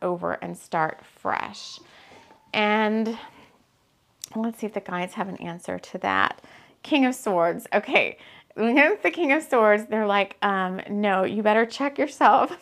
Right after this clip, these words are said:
<laughs> before you wreck yourself. You better check yourself before you wreck yourself." Uh, because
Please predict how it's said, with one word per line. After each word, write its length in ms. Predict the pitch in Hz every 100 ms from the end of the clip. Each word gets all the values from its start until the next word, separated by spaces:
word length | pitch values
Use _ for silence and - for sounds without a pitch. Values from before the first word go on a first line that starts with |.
| _
<laughs> 160 | _ -
before 720 | 302 - _ _ - 359 427 370
you 240 | 330 349
wreck 340 | 269 - - -
yourself. 580 | 508 494 480 - - - - - - - -
You 140 | - -
better 300 | 277 453 440 -
check 320 | - 622 -
yourself 440 | 262 - - -
before 280 | - - 147
you 120 | 143
wreck 320 | 135 - -
yourself." 380 | 339 - 208 - - - - - -
Uh, 380 | 262 320 - - -
because 960 | 349 - - 370 440 359 220 226 277